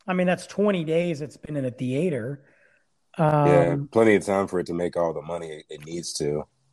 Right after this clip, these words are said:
Speaker 1: You've got Wakanda Forever with Black Panther allegedly scheduled for November eleventh. So that would have competed against, um, oh gosh, I forgot already. Whatever the, whatever the movie was,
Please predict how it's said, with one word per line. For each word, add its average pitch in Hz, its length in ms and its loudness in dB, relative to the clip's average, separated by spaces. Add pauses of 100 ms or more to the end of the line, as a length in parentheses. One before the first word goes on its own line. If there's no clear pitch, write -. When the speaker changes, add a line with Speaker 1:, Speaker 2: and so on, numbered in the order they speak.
(160)
Speaker 1:
You've 135 240 -4
got - 540 2
Wakanda 170 520 4
Forever 165 400 2
with - 160 -2
Black 160 260 0
Panther 170 600 -2 (260)
allegedly 151 880 2
scheduled 123 540 -12
for 135 100 -8
November 120 420 -6
eleventh. 143 580 0 (540)
So 175 260 4
that 202 320 0
would 220 240 0
have 254 180 -6
competed 175 600 -10
against, 131 540 -10
um, 127 580 -6 (1000)
oh 110 560 -2
gosh, 98 300 -8
I 98 60 -8
forgot 104 280 -8
already. 104 240 -6
Whatever 185 380 4
the, 156 380 4
whatever 180 340 2
the 156 100 -8
movie 156 240 -6
was, 143 380 -2